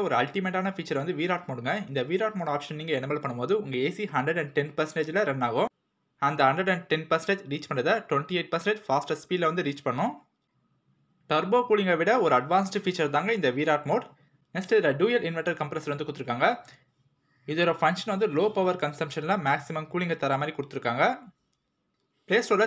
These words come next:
ThinkQ ஆப்னு ஒண்ணு இருக்குங்க, எல் ஜியோட ஓன் ஆப். அந்த ஆப் நீங்க உங்க மொபைல் ஃபோன்ல இன்ஸ்டால் பண்ணிட்டீங்கன்னா,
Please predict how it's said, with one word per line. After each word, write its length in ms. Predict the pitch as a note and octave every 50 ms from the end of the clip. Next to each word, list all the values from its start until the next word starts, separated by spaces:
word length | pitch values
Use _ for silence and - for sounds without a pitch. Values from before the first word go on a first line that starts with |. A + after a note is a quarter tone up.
| A3 - -
ThinkQ 320 | G#3 A3+ A#3+ - - A#3 A3 - D3
ஆப்னு 200 | D3 D3+ D3+ E3+ E3
ஒண்ணு 120 | D3+ C#3+
இருக்குங்க, 280 | C#3+ C#3 C#3 B2+ C3+ D#3 F3+ D#3 C3+
எல் 100 | C3+ D#3
ஜியோட 160 | D3+ E3+ E3 C#3+ C3+ C3+
ஓன் 100 | C#3 C#3
ஆப். 100 | D#3+ F#3+ - - - - _ - C3+
அந்த 120 | C3+ C#3+ D3 D#3+
ஆப் 120 | F3+ - F#3
நீங்க 120 | F3 F3 F3
உங்க 100 | E3+ D3 B2+
மொபைல் 220 | B2+ C3 D3 D#3+ F3+ F3
ஃபோன்ல 200 | E3+ D#3+ D#3 C#3+
இன்ஸ்டால் 260 | C#3 - E3 D#3+ D#3+
பண்ணிட்டீங்கன்னா, 400 | D#3 C#3 C3 A#2+ B2+ B2 C#3 F3